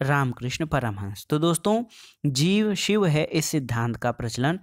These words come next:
स्वामी रामकृष्ण परमहंस द्वारा किया गया था। रामकृष्ण परमहंस दक्षिणेश्वर स्थित काली मंदिर के पुजारी थे। इन्होंने चिंतन, संन्यास और भक्ति के परंपरागत तरीके से धार्मिक मुक्ति प्राप्त करने का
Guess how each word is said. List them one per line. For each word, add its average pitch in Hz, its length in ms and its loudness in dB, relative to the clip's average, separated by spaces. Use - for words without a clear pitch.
स्वामी 147 400 2
रामकृष्ण 139 680 0
परमहंस 117 600 -2
द्वारा 110 260 -2
किया 123 260 -4
गया 127 200 -4
था। 180 280 -4
रामकृष्ण 208 640 0
परमहंस 147 680 0
दक्षिणेश्वर 151 720 0
स्थित - 320 -4
काली 139 240 2
मंदिर 123 320 -2
के 117 120 -8
पुजारी 110 420 -4
थे। 165 420 -6
इन्होंने 170 300 2
चिंतन, 170 460 0
संन्यास 143 540 0
और 135 120 2
भक्ति 113 380 -2
के 156 120 -2
परंपरागत 131 760 -2
तरीके 120 340 -2
से 151 260 -2
धार्मिक 139 600 0
मुक्ति 127 340 -2
प्राप्त 110 360 -4
करने 95 340 -6
का 135 220 -4